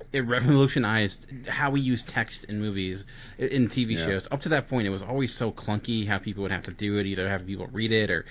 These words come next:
Speaker 1: show the screen, but the way they so effortlessly did it, which doesn't seem like a big deal, but considering how often and how much it's been duplicated other places, and I love the format of the three-episode seasons that are ninety minutes each. It, I think it really allows for tight stories that are,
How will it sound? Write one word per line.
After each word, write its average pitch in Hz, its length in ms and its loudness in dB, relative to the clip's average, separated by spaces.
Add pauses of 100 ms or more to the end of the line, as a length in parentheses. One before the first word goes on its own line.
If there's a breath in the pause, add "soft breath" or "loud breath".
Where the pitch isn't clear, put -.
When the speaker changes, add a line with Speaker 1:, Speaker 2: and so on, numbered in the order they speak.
(220 loud breath)
Speaker 1:
show 117 220 0
the 101 100 -2
screen, 110 460 0
but 95 160 -4
the 107 60 -4
way 127 120 2
they 117 200 0
so - 240 -4
effortlessly 101 500 -6
did 95 180 -2
it, 104 100 0
which 120 160 -2
doesn't 180 260 0
seem 131 140 2
like 117 140 0
a 107 60 -6
big 104 240 -4
deal, 113 240 -2
but 98 240 -6 (280 loud breath)
considering 123 440 2
how 95 220 2
often 92 380 -2
and 95 120 -2
how 95 320 -2
much 92 240 -4
it's 90 100 -12
been 98 140 -4
duplicated 95 500 -6
other 90 220 -6
places, 92 500 -6
and 85 180 -6 (400 loud breath)
I 104 100 0
love 117 340 2
the 104 80 0
format 104 580 0
of 85 80 -8
the 90 80 -6
three-episode 98 920 -2
seasons 123 520 0
that 98 140 2
are 92 40 2
ninety 98 300 0
minutes 92 320 -4
each. 117 340 -4 (320 loud breath)
It, - 380 -10
I 110 100 -4
think 110 200 -2
it 98 60 0
really 107 280 0
allows 95 380 0
for 92 180 -8
tight - 460 -4
stories 104 500 -2
that 76 140 -2
are, 82 240 -4